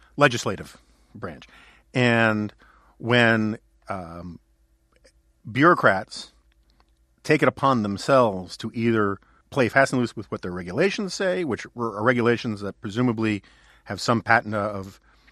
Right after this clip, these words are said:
legislative approval, or what the actual statutes say, the,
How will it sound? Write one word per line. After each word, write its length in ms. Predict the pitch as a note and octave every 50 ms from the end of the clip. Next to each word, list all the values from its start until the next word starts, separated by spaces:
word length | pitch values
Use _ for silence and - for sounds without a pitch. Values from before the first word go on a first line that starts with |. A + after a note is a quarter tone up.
| _ _ _ _ _ _ _ _ _ _ -
legislative 460 | A#2 A#2+ - G2+ - B2 A2 G2+ G2
approval, 460 | G2+ G2 - F#3+ G3 D3+ D3 C3+ C#3
or 160 | - C3+ B2+ B2
what 160 | A#2+ C3 A#2+
the 100 | B2 B2
actual 280 | B2+ C#3+ - - A#2+
statutes 500 | - - - A3 A#3 A3+ - - A2 -
say, 320 | - - G2 F2+ F2+ F#2 - _ _ _ - - _ _ _
the, 540 | - A2+ A#2 A#2+ A#2 A2+ A2 G#2+ G#2+ G#2 G2+